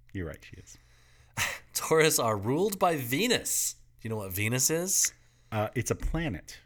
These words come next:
Speaker 2: Yes, it is the second
Speaker 1: And,
Speaker 2: planet from
Speaker 1: and
Speaker 2: the sun.
Speaker 1: a type of razor for ladies.
Speaker 2: Oh, nice. Which means they are natural romantics. I'm sure you knew this about your wife.
Speaker 1: Well, of course.
Speaker 2: And as an earth sign,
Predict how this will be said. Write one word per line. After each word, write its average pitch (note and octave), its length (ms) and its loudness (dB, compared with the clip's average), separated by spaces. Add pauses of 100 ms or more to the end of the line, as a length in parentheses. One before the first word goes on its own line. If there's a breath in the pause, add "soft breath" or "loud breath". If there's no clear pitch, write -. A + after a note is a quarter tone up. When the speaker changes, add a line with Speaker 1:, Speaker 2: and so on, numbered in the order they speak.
Speaker 2:
Yes, F#2+ 420 -6
it G2 100 -8
is F#2 180 -4
the G2 120 -8
second C3+ 360 2
Speaker 1:
And, D3 200 4
Speaker 2:
planet F2+ 280 -4
from F#2 120 -6
Speaker 1:
and B2 80 0
Speaker 2:
the A#2 120 4
sun. B2+ 120 2
Speaker 1:
a - 20 -2
type C3 260 0
of A2+ 260 -8
razor B2 380 -6
for - 160 -10
ladies. A2+ 460 -10
Speaker 2:
Oh, E4 280 -6
nice. D#3+ 400 -2
Which D3+ 280 -2
means E3+ 640 0 (340 loud breath)
they B2+ 140 0
are A#2 100 0
natural E3+ 540 0
romantics. A2 800 -2
I'm F#2 60 -8
sure G2 180 -10
you F2+ 80 -8
knew F2 100 -8
this E2 200 -10
about D#2 180 -10
your D#2+ 120 -10
wife. D2+ 300 -12
Speaker 1:
Well, F2+ 100 -6
of E2 120 -14
course. - 380 -12 (240 soft breath)
Speaker 2:
And A2 420 2
as C#3+ 340 2
an C#3+ 100 0
earth F3+ 260 -2
sign, F#2+ 500 0